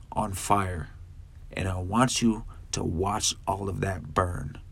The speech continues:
Now, I know this sounds cheesy and corny, but this is a psychological experience that is intentionally, physically going to show you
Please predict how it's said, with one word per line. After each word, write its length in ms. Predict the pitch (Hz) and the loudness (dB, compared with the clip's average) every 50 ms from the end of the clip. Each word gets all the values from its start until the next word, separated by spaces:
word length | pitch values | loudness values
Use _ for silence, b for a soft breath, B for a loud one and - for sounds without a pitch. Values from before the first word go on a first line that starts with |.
| b b b b b b b b b b b b b b - - - | b b b b b b b b b b b b b b -14 -4 2
Now, 200 | 101 101 107 98 | 4 6 6 6
I 160 | - 98 104 | 4 2 0
know 400 | 95 95 95 - - - 120 101 | 0 2 2 6 10 10 10 12
this 220 | 113 127 123 - | 12 10 8 8
sounds 400 | - - 135 131 131 135 - - | 6 4 4 4 2 2 2 0
cheesy 580 | - - - 127 123 123 113 113 117 117 117 B B B B B B - | 2 6 10 12 12 12 10 10 8 8 8 B B B B B B -2
and 200 | 101 92 85 80 | -2 0 0 0
corny, 560 | - - - 110 113 113 113 110 110 113 113 B B B B B | 2 6 8 8 10 10 8 6 4 2 0 B B B B B
but 140 | - - - | 0 2 4
this 180 | 95 - - | 4 2 2
is 80 | 95 95 | 2 2
a 80 | 98 | 4
psychological 1120 | 95 - - - 123 135 143 139 135 113 113 110 110 117 113 104 107 104 104 - 98 95 92 | 4 6 6 6 6 6 4 4 4 4 4 6 6 6 6 6 4 0 2 2 0 2 2
experience 800 | 92 82 - - - 101 101 101 95 95 90 82 80 - - - b b b b b b | 0 0 -2 -2 2 6 6 6 6 4 2 0 0 -2 -2 -2 b b b b b b
that 160 | - 98 104 | 0 2 4
is 140 | 98 92 92 | 4 4 4
intentionally, 1400 | 101 101 90 - - - - - - - 139 143 156 151 - - 147 143 143 127 117 107 104 101 98 95 92 87 b b b b b b b b b b b b b - | 2 0 -2 -4 -2 -2 -2 -2 2 4 6 6 8 8 6 6 6 8 8 8 8 8 6 4 2 0 0 -4 b b b b b b b b b b b b b -18
physically 960 | - - - - - - 156 151 127 135 143 135 - 113 107 104 104 98 95 | -16 -14 -2 8 12 12 12 12 12 10 6 6 4 2 2 2 2 0 0
going 340 | 85 104 113 113 117 117 101 | 2 6 8 10 10 8 6
to 120 | - - - | 2 0 2
show 540 | - - - - - 135 123 135 135 127 | 2 4 4 6 6 8 8 10 10 10
you 560 | 120 113 117 117 117 107 104 98 92 92 92 | 10 10 10 10 10 10 8 6 4 0 -4